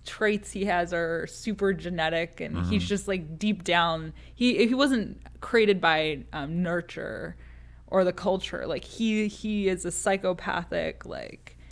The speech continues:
Speaker 2: I
Speaker 1: he wants
Speaker 2: guess.
Speaker 1: to dominate.
Speaker 2: I
Speaker 1: So
Speaker 2: think
Speaker 1: that's
Speaker 2: I
Speaker 1: all his goal is when he, and then he tries to do this in a,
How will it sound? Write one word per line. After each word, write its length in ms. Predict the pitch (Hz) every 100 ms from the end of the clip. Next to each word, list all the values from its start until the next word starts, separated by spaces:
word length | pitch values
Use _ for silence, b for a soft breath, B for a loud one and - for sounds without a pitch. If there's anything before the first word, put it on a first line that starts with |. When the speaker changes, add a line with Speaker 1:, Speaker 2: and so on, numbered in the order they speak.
| b
Speaker 2:
I 60 |
Speaker 1:
he 140 | 131 233
wants 340 | 226 233 240
Speaker 2:
guess. 60 | -
Speaker 1:
to 60 | 214
dominate. 720 | 185 175 185 165 143 131 92 - b b
Speaker 2:
I 40 |
Speaker 1:
So 60 | 196
Speaker 2:
think 100 | 226
Speaker 1:
that's 100 | -
Speaker 2:
I 80 | 240
Speaker 1:
all 180 | 247
his 200 | 254 240
goal 460 | 190 202 196 196 175
is 320 | 139 147 190
when 160 | 196 190
he, 340 | 190 175 -
and 160 | - 202
then 120 | 214
he 300 | 196 202 185
tries 340 | 180 202 180 -
to 80 | 165
do 180 | 170
this 220 | 165 170 -
in 120 | 160
a, 300 | 160 156